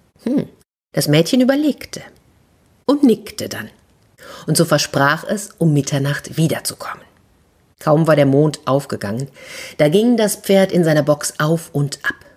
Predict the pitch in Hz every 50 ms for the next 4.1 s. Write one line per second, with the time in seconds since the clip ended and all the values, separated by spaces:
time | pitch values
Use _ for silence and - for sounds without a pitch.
0 | _ _ _ - - - 143 147 147 143 - 165 160 160 165 190 190 190 196 240
1 | 254 254 247 - - - - - 143 131 127 127 131 127 - 151 143 143 - -
2 | - - - - - - - - - - 135 135 143 - - - - 196 214 208
3 | 233 233 233 233 - - 156 165 175 180 175 180 170 - - 131 139 139 - -
4 | - 143